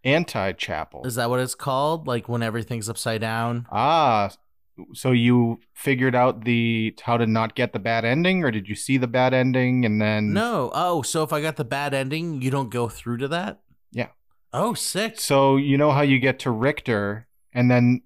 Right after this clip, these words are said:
Speaker 1: if you find a certain item, you can see, like, a crystal ball thing above his head that you're supposed to hit. And that,
Speaker 2: Oh.
Speaker 1: well, that's how you get to the, the inverted castle.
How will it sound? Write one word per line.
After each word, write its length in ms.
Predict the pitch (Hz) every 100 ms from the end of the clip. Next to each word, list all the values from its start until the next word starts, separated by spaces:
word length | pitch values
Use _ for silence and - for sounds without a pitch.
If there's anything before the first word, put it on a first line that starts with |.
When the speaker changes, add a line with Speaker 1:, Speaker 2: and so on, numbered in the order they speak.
| _
Speaker 1:
if 240 | 147 139 -
you 120 | 135
find 400 | - 139 135 135
a 40 |
certain 380 | 123 143 139 123
item, 320 | 123 131 117
you 120 | 110 113
can 180 | 117
see, 320 | 113 - 131 120
like, 320 | 117 113 -
a 60 | 123
crystal 460 | - 143 131 - 120
ball 300 | 113 113 123
thing 220 | 131 127
above 240 | 123 123
his 160 | 120 -
head 180 | 135 127
that 100 | 127
you're 100 | 135
supposed 280 | - 135 -
to 80 |
hit. 260 | 127 143 147 _ _ _ _ _ _ _ _
And 120 | - 110
that, 120 | 135
Speaker 2:
Oh. 240 | 151 107 -
Speaker 1:
well, 100 | 139
that's 160 | 135 139
how 60 |
you 120 | 156 139
get 140 | 139
to 80 | 139
the, 380 | 127 117 107 101 85 - 107
the 80 |
inverted 580 | 117 117 110 127 123 107
castle. 640 | - 139 175 - 92 110